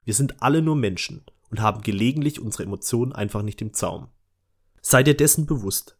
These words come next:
gib zu, dass du in diesem Punkt selbst nicht perfekt bist und schenke dieser Person etwas Mitgefühl. Wünsche der Person, dass sie ihre persönlichen Probleme bald in den Griff bekommt und dass es ihr schnell wieder besser geht. So,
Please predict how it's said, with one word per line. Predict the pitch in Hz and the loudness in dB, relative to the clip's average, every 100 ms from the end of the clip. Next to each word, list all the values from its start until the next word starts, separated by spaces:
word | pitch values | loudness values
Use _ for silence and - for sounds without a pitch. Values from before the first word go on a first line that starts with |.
| - | -4
gib | 113 - | -4 -2
zu, | - 147 202 - _ - | -2 0 -2 -6 _ 2
dass | 123 - | 2 4
du | |
in | 110 - | -2 -2
diesem | 151 185 170 | -2 -2 0
Punkt | - 113 | 0 2
selbst | - 107 117 - | 2 2 0 -4
nicht | - | -2
perfekt | 143 - 147 - | -2 2 -2 0
bist | - 143 - - | -2 0 -2 -4
und | 104 | -4
schenke | - 139 151 | 2 2 2
dieser | 147 131 | -2 -2
Person | 123 113 120 117 117 | -2 0 2 0 -2
etwas | 110 - - | -4 -2 -4
Mitgefühl. | 98 - - - 92 - _ _ _ _ _ _ - | -6 -10 -16 -12 -12 -12 _ _ _ _ _ _ 2
Wünsche | 170 151 | 4 4
der | 160 | 0
Person, | 147 147 160 156 156 | 2 0 2 0 0
dass | 123 - | 2 2
sie | 113 | 2
ihre | 117 101 | -2 -2
persönlichen | - - 120 131 147 147 | -2 0 2 0 -2 -4
Probleme | 113 - 101 98 | -6 -2 -2 -2
bald | - 101 123 | -4 -4 -2
in | |
den | 120 110 | -4 -4
Griff | - - | -6 -4
bekommt | 143 - 139 143 - _ _ - | -6 -2 -4 -4 -10 _ _ -6
und | 113 | 0
dass | 117 | 0
es | 131 - | 2 0
ihr | 120 | 0
schnell | - 107 107 107 | -4 0 0 0
wieder | 113 | -4
besser | - - - | -4 -6 -6
geht. | - 95 - - _ _ _ _ _ _ - | -8 -14 -14 -20 _ _ _ _ _ _ -2
So, | - 190 - | 6 6 6